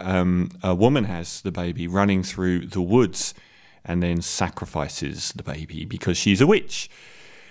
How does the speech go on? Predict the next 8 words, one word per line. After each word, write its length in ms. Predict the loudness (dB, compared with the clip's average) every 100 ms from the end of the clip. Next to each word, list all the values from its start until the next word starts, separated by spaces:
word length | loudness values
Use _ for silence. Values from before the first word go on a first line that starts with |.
| -8
Um, 640 | 2 6 6 6 4 2 -2 0
a 60 | 6
lot 200 | 6 6
of 80 | 2
this 220 | -2 -2
is 120 | -4
alluded 500 | -2 2 2 0 -4
to. 320 | -4 -4 -4